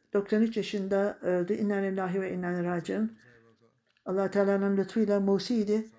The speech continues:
Kadiyan'da doğdu. Hazreti Miya Nasır Nevab sahip onun, e,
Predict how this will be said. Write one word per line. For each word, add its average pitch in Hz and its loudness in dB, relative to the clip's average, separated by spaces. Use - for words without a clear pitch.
Kadiyan'da 220 4
doğdu. 185 0
Hazreti 220 2
Miya 214 2
Nasır 196 -2
Nevab 214 2
sahip 220 -2
onun, 226 4
e, 190 -2